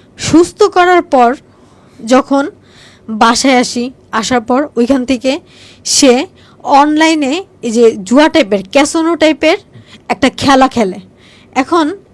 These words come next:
এই খেলাটা খেলার পর সে আমাকে আর বাড়া যাইতে দেয় না, বলতেছে, "তোমার আর বাড়া যাইতে হবে না, আমি এখন ইনকাম করতেছি" বা ইনকাম এরকম। তো এরকম করতে করতে ওর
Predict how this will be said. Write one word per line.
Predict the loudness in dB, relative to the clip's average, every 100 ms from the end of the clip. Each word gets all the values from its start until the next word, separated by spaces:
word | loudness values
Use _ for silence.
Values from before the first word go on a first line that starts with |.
| -4
এই | -2
খেলাটা | 2 2 2 0
খেলার | 0 2 2 2
পর | 0 0 0 -2 _ _ _ _ _ _ _ _ -4
সে | 2
আমাকে | 2 2 0 0
আর |
বাড়া | 2 0 0
যাইতে | -4 -6
দেয় | -6 -6
না, | -8 -20 _ _ _ _ _ _ _ -10
বলতেছে, | -6 -4 -4 -6
"তোমার | -4 0 2
আর | 2
বাড়া | 0 0
যাইতে | 0 -2 -2
হবে | -2 -4
না, | -4 -8 -10 _ -20 _ _ _
আমি | -6 -6
এখন | -6 -8 -8
ইনকাম | -8 -6 -4 -6 -8 -20 -20 _ _ _ -20 _ _
করতেছি" | -2 0 0 -4 -6 -18 -20 -20 -6
বা | -4
ইনকাম | -4 -4 -4
এরকম। | -2 -4 -6 -14 -20 -20 -20 -20 _ 0
তো | 4
এরকম | 4 2 -2
করতে | -4 -2 -2
করতে | -4 0
ওর | 2 0